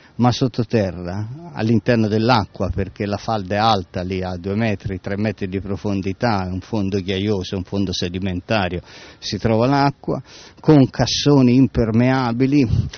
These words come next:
addirittura di interrare anche la vecchia linea, di fare le interconnessioni tra la vecchia e la nuova linea, eh, anch'esse sott'acqua, una follia da un punto di vista ingegneristico e per di più lascerebbe dei problemi insoluti. Sembra quasi incredibile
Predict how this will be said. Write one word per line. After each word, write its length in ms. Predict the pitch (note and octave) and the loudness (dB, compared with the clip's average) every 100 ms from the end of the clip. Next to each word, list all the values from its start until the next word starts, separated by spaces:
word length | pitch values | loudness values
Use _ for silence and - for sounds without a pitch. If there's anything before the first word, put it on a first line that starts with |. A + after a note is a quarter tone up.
| - | -2
addirittura 580 | C#3+ C#3+ C#3+ - F3 C3 | 0 4 2 4 2 4
di 100 | C3+ | 4
interrare 580 | A#2+ C3+ B2+ C#3+ B2 | 4 2 2 0 0
anche 220 | A#2 - B2+ | -2 0 0
la 120 | B2+ | 2
vecchia 360 | B2+ - C3 | 2 0 0
linea, 420 | C3 D#3+ E3 C#3 A#2 | 4 4 4 4 2
di 100 | C3 | 0
fare 280 | D3+ C3+ B2+ | 0 0 2
le 100 | C#3 | 2
interconnessioni 1000 | B2+ C3+ - C3 C#3 A#2+ - D#3+ C3+ | 4 0 0 2 4 4 2 0 0
tra 160 | - A#2+ | -2 -2
la 120 | A#2+ | 0
vecchia 340 | C#3 C#3 - A#2+ | 0 0 0 0
e 40 | |
la 120 | A#2+ | 2
nuova 260 | B2+ C3 A#2+ | 2 2 2
linea, 440 | C3+ B2+ A2 G#2 | 2 2 2 0
eh, 720 | - - - - A#2 A#2+ A2+ - | -4 -16 -20 -2 2 4 4 4
anch'esse 540 | C3 - D3+ - B2 | 2 2 2 2 -2
sott'acqua, 540 | - B2+ B2+ G#2 A#2+ B2 - _ | -4 -2 -2 0 -4 -6 -16 _
una 220 | A#3+ F3 D3 | 2 4 4
follia 500 | C#3+ C3+ D#3 D3 A#2 | 2 4 6 6 6
da 80 | |
un 80 | A#2 | 2
punto 280 | - A#2+ A#2 | 2 0 0
di 120 | A2 | 0
vista 340 | B2+ B2+ - A2+ | 0 0 0 0
ingegneristico 880 | G#2+ B2+ C3 E3+ C#3+ D3+ G3 E3 | 0 2 4 4 4 0 0 2
e 100 | A#2+ | 2
per 180 | - A#2 | 2 0
di 120 | B2+ | 0
più 120 | C3+ F3 | 2 2
lascerebbe 580 | A#2 - A2+ A#2+ G#2+ | 0 0 -2 0 0
dei 120 | G#2+ A2 | -2 -2
problemi 440 | D3 A2+ B2 B2 | 0 2 4 2
insoluti. 580 | F#2+ - G#2 C3+ - F#2+ | 0 -2 0 0 0 -4
Sembra 260 | A#2+ A#2 | -4 -4
quasi 260 | A2 D#3 B2 | -2 -2 0
incredibile 840 | A#2 - D3 C3 D3 E3+ D3+ B2+ | 0 0 -2 0 0 0 -4 -6